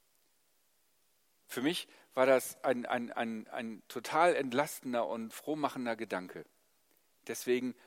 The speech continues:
lasst euch das erstmal sagen. Dieses Fundament gilt. Man nennt das Gnade und Erbarmen. Allerdings,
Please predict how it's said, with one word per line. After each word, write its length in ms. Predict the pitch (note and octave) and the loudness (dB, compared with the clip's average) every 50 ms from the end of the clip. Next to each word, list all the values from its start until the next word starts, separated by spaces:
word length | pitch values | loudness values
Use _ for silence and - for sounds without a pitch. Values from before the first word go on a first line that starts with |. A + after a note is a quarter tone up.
| - _ - | -16 _ -2
lasst 280 | A#2+ B2+ B2 - - B2+ | -2 -2 -2 -2 -4 -4
euch 180 | A#2+ A#2+ - | -4 -4 -4
das 180 | - A#2+ A2 - | -4 -4 -4 -2
erstmal 380 | - G#2+ A#2 - - A#2+ A2+ | -4 -4 -4 -4 -6 -6 -4
sagen. 340 | G2+ G#2+ G2 F2+ E2+ E2+ C#2+ _ _ _ _ _ _ _ _ _ _ _ _ _ _ _ _ _ _ - | -2 0 -2 -2 -2 -6 -12 _ _ _ _ _ _ _ _ _ _ _ _ _ _ _ _ _ _ -8
Dieses 280 | B2 B2+ B2 B2+ A#2 - | -8 -8 -8 -8 -10 -10
Fundament 640 | - - A#2+ A2 G#2+ G2+ F#2+ G2 G2 G#2 A2 - | -8 -8 -6 -6 -4 -4 -4 -4 -6 -6 -8 -8
gilt. 320 | - G#2+ F2+ E2+ D#2+ - - _ _ _ _ _ - | -6 -4 -4 -4 -4 -8 -14 _ _ _ _ _ -6
Man 120 | A2+ A2+ | -4 -2
nennt 180 | B2+ C#3+ C#3+ - | -2 -2 -2 -4
das 160 | D3 C#3+ - | -6 -8 -6
Gnade 360 | - D#3+ C#3+ B2 G#2+ - D#2 - _ _ _ _ _ _ _ _ _ _ _ _ _ _ _ _ _ _ _ - | -6 -4 -2 -2 -2 -4 -8 -16 _ _ _ _ _ _ _ _ _ _ _ _ _ _ _ _ _ _ _ -8
und 160 | A#2+ A2 A2 | -6 -2 0
Erbarmen. 560 | G#2+ F#3 F#3+ G#3+ G3+ G3 F3+ D#3+ D#3 C#3+ - _ _ _ _ _ _ _ _ _ _ _ _ _ _ _ _ _ _ _ - _ _ _ _ _ _ _ _ _ _ _ _ _ _ _ _ _ _ _ _ _ _ _ _ _ - - - - - - - - - _ _ - | 0 0 2 2 2 2 0 -4 -8 -20 -20 _ _ _ _ _ _ _ _ _ _ _ _ _ _ _ _ _ _ _ -20 _ _ _ _ _ _ _ _ _ _ _ _ _ _ _ _ _ _ _ _ _ _ _ _ _ -20 -20 -20 -18 -18 -20 -20 -20 -20 _ _ 10
Allerdings, 840 | - G#3 B3 B3 B3 G#3 G#3 A3 A3 A3+ A3+ - - - - - | 12 12 12 12 12 10 8 4 4 2 0 -2 -2 -4 -4 -6